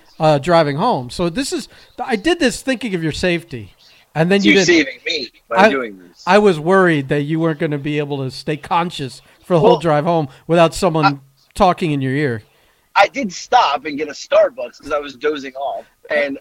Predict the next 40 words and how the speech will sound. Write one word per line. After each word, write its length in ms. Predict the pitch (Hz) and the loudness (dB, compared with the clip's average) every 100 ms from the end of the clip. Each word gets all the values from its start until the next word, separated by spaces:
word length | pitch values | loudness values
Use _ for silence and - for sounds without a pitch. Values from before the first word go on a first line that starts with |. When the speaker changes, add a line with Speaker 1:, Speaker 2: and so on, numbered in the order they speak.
| 147 | -6
Speaker 2:
I 60 | 147 | -4
got 160 | 160 | -4
a 40 | 143 | -6
Starbucks 520 | - 170 180 175 170 | -2 0 0 -2 -6
and 100 | 151 | -6
a 60 | |
water. 540 | 139 156 180 120 101 98 | -6 0 0 0 -8 -16
So 300 | - 139 123 | -12 -8 -2
Speaker 1:
Yeah, 80 | 175 | 0
but 140 | 175 | 4
what 160 | 208 254 | 4 4
was 160 | 233 226 | 4 2
in 80 | |
Speaker 2:
yeah. 160 | 226 180 | 2 2
Speaker 1:
the, 40 | - _ - | -2 _ 2
what 160 | 233 | 6
was, 180 | 254 214 | 6 4
what 300 | 190 226 214 | 2 0 0
does 140 | 214 - | -6 -6
Starbucks 640 | - 185 185 147 135 - 139 | 0 2 4 2 -2 -6 -8
mean? 260 | 120 110 - _ - | -8 -10 -18 _ -4
Is 240 | 160 - | -4 0
Starbucks 340 | 220 214 214 185 | 2 4 4 4
Speaker 2:
Oh, 60 | 190 | 4
I 0 | |
Speaker 1:
mean 80 | |
Speaker 2:
just 100 | 190 | 4
got 140 | 170 165 | 0 -2
a 40 | |
cut. 300 | - 151 - | -2 -4 0
No, 380 | 156 151 135 120 | 0 2 0 0
I 60 | 160 | -4
don't 80 | 180 | 2
Speaker 1:
three 160 | 233 | 4
Speaker 2:
get 100 | 196 | 6
a 20 | |
Speaker 1:
biscottis 520 | 208 - 208 196 214 214 | 4 4 4 4 4 4
Speaker 2:
coffee. 240 | 190 202 | 4 4
Speaker 1:
and 80 | 170 165 - _ - | -2 -6 -12 _ -8
a, 100 | 151 | -2